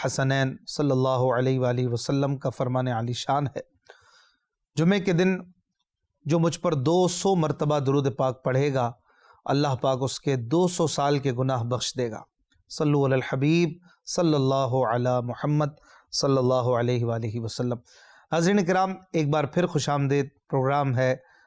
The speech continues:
قرآن پاک ترجمہ و تفسیر کے ساتھ۔ ترتیب وار ہم قرآنی آیتوں کی وضاحت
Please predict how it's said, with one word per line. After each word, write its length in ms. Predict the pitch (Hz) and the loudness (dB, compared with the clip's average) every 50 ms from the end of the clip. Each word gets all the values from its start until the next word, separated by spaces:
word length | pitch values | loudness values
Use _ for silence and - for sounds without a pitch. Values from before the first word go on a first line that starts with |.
| _ _ _ - | _ _ _ -4
قرآن 320 | 160 147 147 151 156 147 151 - | -2 0 2 2 0 0 0 0
پاک 320 | 143 139 131 - - _ | 0 0 0 -2 -6 _
ترجمہ 340 | - 135 135 131 135 131 139 | -4 -2 0 0 0 0 0
و 80 | 139 131 | 0 -2
تفسیر 360 | - 120 - - - 143 131 | -2 -4 -6 -4 -2 -2 -2
کے 120 | 123 - 127 | -2 -4 -6
ساتھ۔ 300 | - - 139 127 123 120 - _ _ _ _ _ _ _ _ - | -4 -2 0 0 0 -2 -6 _ _ _ _ _ _ _ _ -4
ترتیب 420 | 165 160 156 151 208 208 170 151 160 | -4 -2 0 2 2 2 2 2 2
وار 160 | 165 165 156 | 2 2 0
ہم 260 | 139 143 147 147 143 - - | 0 0 -2 -2 -4 -4 -4
قرآنی 500 | - 143 151 147 143 143 147 151 151 160 147 139 | -2 0 2 2 2 2 2 2 2 2 2 2
آیتوں 420 | 139 139 139 135 - 151 147 143 - - - | 2 2 0 0 0 0 0 0 -2 -4 -2
کی 300 | 151 143 139 139 151 - - _ _ _ _ _ _ _ - | -2 0 0 -2 -4 -6 -10 _ _ _ _ _ _ _ -4
وضاحت 440 | 135 131 127 139 131 131 139 135 | -2 0 0 0 0 0 -2 -2